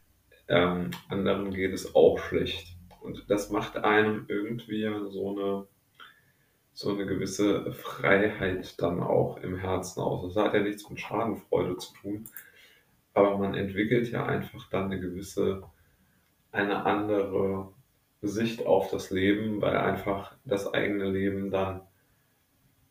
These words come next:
ja vielleicht eine gewisse Schwere verliert, wenn, wenn sozusagen die Fehler der anderen, äh, sozusagen jetzt da wirklich nicht, also nicht Schadenfreude. Ich glaub, Schadenfreude ist wirklich was sehr Negatives, aber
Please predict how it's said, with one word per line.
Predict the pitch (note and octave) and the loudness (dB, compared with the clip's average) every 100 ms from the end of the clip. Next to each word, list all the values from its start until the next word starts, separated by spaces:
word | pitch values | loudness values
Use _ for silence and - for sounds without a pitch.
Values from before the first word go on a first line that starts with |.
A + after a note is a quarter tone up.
| _ _ _ | _ _ _
ja | G2+ G#2 | 4 4
vielleicht | G#2 F#2+ G2 - | 4 6 6 6
eine | - G2 F#2 | 2 2 0
gewisse | F#2+ A2+ G#2+ | -2 -4 -2
Schwere | G#2 - F#2+ G#2 G2+ | -4 4 8 8 6
verliert, | G2 - - G2+ G#2 G#2 | 2 -6 -6 0 2 2
wenn, | F#2+ F#2+ F#2+ F#2+ F#2 F2+ | 0 0 0 -4 -6 -4
wenn | F2+ | -4
sozusagen | F2 F2 F2 F#2+ F#2 F2+ F#2 F#2 - - - - - _ _ | -2 -4 -4 -2 0 0 0 -6 -12 -20 -18 -18 -18 _ _
die | G2+ | -6
Fehler | - G#2 G#2 G2+ G2+ | 0 6 6 8 6
der | F#2 F#2 | 6 4
anderen, | G2+ G#2 G2+ G2 G2 G2 | 4 4 4 4 0 -2
äh, | - B1 - | -2 -2 0
sozusagen | F#2 F#2+ G2 F#2+ F#2 F#2 F#2 F#2+ - | -2 -4 -4 -2 0 -2 -4 -8 -2
jetzt | F#2+ F2+ - F#2 | -2 0 0 0
da | F#2 | 2
wirklich | G2+ G#2 F#2 | 2 2 0
nicht, | G#2 G#2 - - | 0 -4 -6 0
also | - G2 | 0 0
nicht | F#2+ G2+ - | -4 -6 -6
Schadenfreude. | - A2 A2+ F2+ - - - - | -2 4 4 4 -4 -8 -8 -6
Ich | F2+ | 4
glaub, | G2 F#2 - - - - - - - - | 8 8 8 -4 -10 -12 -12 -6 -6 -2
Schadenfreude | - G2 G2 G#2 - F#2 G2 | 6 8 8 6 2 2 2
ist | G2 | 2
wirklich | G#2+ G#2 G#2 | 0 0 0
was | F2+ | 0
sehr | F#2+ F#2+ | 4 6
Negatives, | G#2+ A2+ G#2+ - F2+ - | 8 8 8 2 -8 0
aber | F2+ F#2 - | 2 2 0